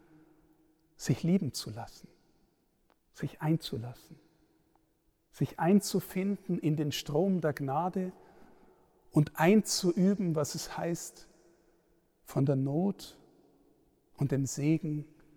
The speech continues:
des Gebetes zu lernen. Wie eine gelingende Ehe. Und darin nach und nach ein Mensch zu werden,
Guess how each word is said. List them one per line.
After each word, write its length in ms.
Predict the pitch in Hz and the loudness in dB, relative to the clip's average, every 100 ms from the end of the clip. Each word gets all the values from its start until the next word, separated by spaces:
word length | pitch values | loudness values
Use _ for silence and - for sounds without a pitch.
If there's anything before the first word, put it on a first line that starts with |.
| - _ _ - | -20 _ _ -4
des 160 | 131 | -2
Gebetes 600 | - 143 151 160 - - | -2 -2 0 -2 -4 -12
zu 140 | - 107 | -10 -10
lernen. 480 | 107 107 107 110 120 _ _ _ _ _ _ _ _ _ _ _ _ _ - | -10 -12 -14 -16 -20 _ _ _ _ _ _ _ _ _ _ _ _ _ 0
Wie 420 | 156 180 190 202 - - _ _ _ _ _ _ _ - | 4 6 4 2 -6 -20 _ _ _ _ _ _ _ -4
eine 220 | 147 135 | 0 0
gelingende 600 | 135 139 160 170 165 165 | 0 0 2 2 0 -4
Ehe. 400 | - 120 113 123 - _ _ _ _ _ _ _ _ _ _ _ _ _ _ _ _ | -6 -8 -10 -16 -20 _ _ _ _ _ _ _ _ _ _ _ _ _ _ _ _
Und 160 | 147 139 | -2 2
darin 360 | 135 165 151 | 2 2 2
nach 280 | 143 165 - | 0 -4 -4
und 180 | 208 151 | -4 -2
nach 500 | 139 151 175 - - - _ _ _ _ _ _ _ _ - | -4 -6 -8 -12 -20 -20 _ _ _ _ _ _ _ _ -6
ein 180 | 139 | -2
Mensch 260 | 139 156 - | 0 -2 -4
zu 240 | - 143 | -6 -6
werden, 440 | 139 143 143 139 | -4 -6 -6 -8